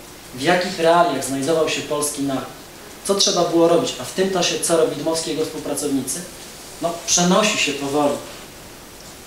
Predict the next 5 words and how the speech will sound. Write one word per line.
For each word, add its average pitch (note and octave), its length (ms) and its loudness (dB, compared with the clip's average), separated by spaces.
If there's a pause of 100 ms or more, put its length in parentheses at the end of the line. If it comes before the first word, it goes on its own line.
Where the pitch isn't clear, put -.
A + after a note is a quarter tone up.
(420)
z B2 80 -6
Galicji, D3+ 540 0 (500)
gdzie C#3+ 180 -2
widzi, D#3 240 -2
że D3+ 260 4